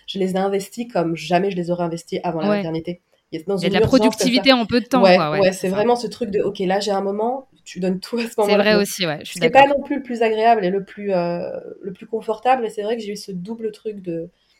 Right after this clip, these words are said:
Speaker 1: de surcréativité, justement, quand j'avais des moments et de, puis de sentiment d'injustice dans le même temps, quoi.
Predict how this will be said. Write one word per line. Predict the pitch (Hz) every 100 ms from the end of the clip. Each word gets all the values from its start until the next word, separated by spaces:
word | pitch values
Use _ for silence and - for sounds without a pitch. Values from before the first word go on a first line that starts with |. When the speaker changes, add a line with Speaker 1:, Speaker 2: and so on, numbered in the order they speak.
| _ _ _ _ 165
Speaker 1:
de | 175
surcréativité, | 175 - 277 277 240 226 226 208 226
justement, | 208 - 196 208 202
quand | 190
j'avais | 180 175
des | 175
moments | 180 180 214 240 240
et | 185
de, | 170 175 165 - -
puis | - 170
de | 180
sentiment | 180 - 180
d'injustice | 170 175 180 - 202
dans | 180
le | 175
même | 180
temps, | 180 185
quoi. | 180 185